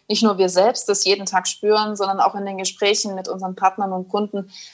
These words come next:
das immer wieder kommt, ähm, dass viel digital natürlich funktioniert, aber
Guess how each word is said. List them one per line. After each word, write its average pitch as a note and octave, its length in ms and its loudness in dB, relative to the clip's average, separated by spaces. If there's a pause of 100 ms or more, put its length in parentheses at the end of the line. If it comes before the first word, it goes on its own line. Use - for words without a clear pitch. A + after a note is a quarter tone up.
(100)
das F#3 160 0
immer A3 240 8
wieder G3 180 6
kommt, G#3 540 2
ähm, G3 460 2
dass F#3+ 180 0
viel A#3+ 220 -4
digital G3+ 480 2
natürlich G#3+ 360 -2
funktioniert, G3+ 680 -2
aber F#3+ 260 4